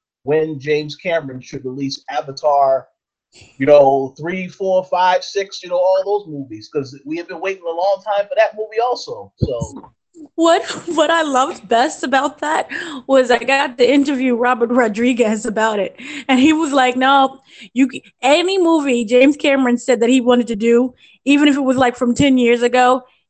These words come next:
Speaker 2: he's not doing it. He's just passing it on to other people." 'Cause, like, for the next sixty years,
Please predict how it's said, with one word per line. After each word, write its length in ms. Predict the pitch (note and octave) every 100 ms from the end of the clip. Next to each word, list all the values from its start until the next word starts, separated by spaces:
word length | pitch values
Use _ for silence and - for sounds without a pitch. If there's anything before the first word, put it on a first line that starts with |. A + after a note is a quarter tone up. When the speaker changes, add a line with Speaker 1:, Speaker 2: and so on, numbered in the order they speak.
| -
Speaker 2:
he's 200 | D4 C4+
not 440 | C#4 A#3 G#3+ G#3
doing 380 | A#3 A#3+ A#3 G3+
it. 160 | F#3
He's 220 | G#3 B3 A3+
just 180 | B3+
passing 380 | - B3 B3 C4
it 60 | A#3+
on 180 | A#3 A3
to 60 |
other 180 | A3 G#3+
people." 320 | A#3+ A#3+ G3
'Cause, 180 | F#3+ G#3+
like, 160 | A#3 A3
for 100 | -
the 80 | A#3+
next 420 | C4+ C#4+ - -
sixty 320 | D4+ C#4+ -
years, 560 | C#4 C4+ A3 G#3+ G3